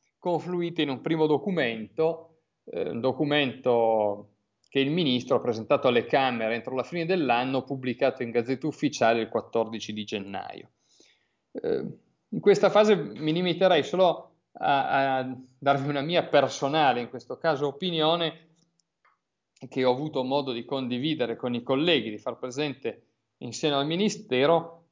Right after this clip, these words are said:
rispetto al fatto che, eh, è abbastanza singolare, eh, il fatto che in questo momento l'Italia si sia dotata di queste linee guida,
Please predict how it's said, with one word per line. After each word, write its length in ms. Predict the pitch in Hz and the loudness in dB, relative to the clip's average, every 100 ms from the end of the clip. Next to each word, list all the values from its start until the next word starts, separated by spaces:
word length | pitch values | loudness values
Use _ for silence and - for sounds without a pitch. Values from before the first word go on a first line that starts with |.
| - | -8
rispetto 720 | 170 202 - - 143 143 160 | -2 -2 -2 2 2 2 0
al 120 | 175 | 0
fatto 720 | - 135 120 120 - 139 139 | 2 2 2 0 -2 0 0
che, 580 | - 127 127 143 139 - - | 0 2 2 2 -2 -12 -14
eh, 460 | - - - - - _ _ _ - | -10 -8 -8 -10 -14 _ _ _ -4
è 520 | 160 160 147 151 - | 2 4 2 -2 -4
abbastanza 1400 | 131 123 120 123 123 - 151 151 165 160 - 151 143 135 - _ _ - | -2 -2 0 0 0 -6 -2 0 -2 -6 -2 0 0 -2 -6 _ _ -12
singolare, 1200 | - 147 151 156 151 143 120 110 135 165 - - | 0 2 4 6 8 6 4 2 -2 -4 -6 -12
eh, 200 | - - | -14 -12
il 80 | 127 | -8
fatto 240 | - 160 147 | -4 -4 -2
che 360 | 127 123 - - | -4 -6 -10 -16
in 140 | 135 | -8
questo 240 | 147 - | -6 -4
momento 300 | 160 165 135 | 0 0 0
l'Italia 500 | 131 131 175 156 127 | -4 0 2 4 0
si 100 | 110 | -4
sia 160 | 101 135 | -4 -2
dotata 480 | 127 120 170 151 123 | -2 2 4 4 2
di 140 | 117 | -8
queste 260 | 120 - 131 | -10 -6 -6
linee 240 | 123 123 | -4 -4
guida, 260 | 120 156 | -2 -2